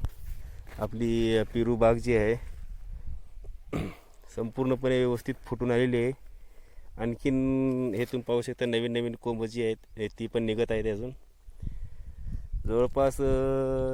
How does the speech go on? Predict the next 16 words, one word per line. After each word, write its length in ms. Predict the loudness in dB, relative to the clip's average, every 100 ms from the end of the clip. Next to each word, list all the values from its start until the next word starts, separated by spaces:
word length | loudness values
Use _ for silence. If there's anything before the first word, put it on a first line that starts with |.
| 2
नव्वद 300 | 4 4 2 -2 -12 -2 0
ते 80 |
पंच्याण्णव 500 | 4 4 4 4 4
टक्के 360 | 4 0 4 4 4 0 -4 -8 -12 -10 -6
प्रत्येक 400 | -6 0 2 2
झाड 300 | 4 4 4 -4 -10 -2
जे 160 | 4
आहे 140 | 4 4
फुटून 360 | 0 -2 2
आलेलं 220 | 4 4 4
आहे, 140 | 0
हे 340 | -4 -12 -12 -4
तुम्ही 100 | -2
पाहू 200 | 0 -2
शकता. 280 | -2 -4 -4 -4 -8 -12 -14 -16 -16 -14 -12 -12 -12 -12 -8 -8 -8 -6 -6 -6 -8 -6 -6 -6 -10 -10 -10 -12 -12 -14 -10 -8 -8 -12 -12 -10 -6 -8 -6 -4
तर 240 | 0 0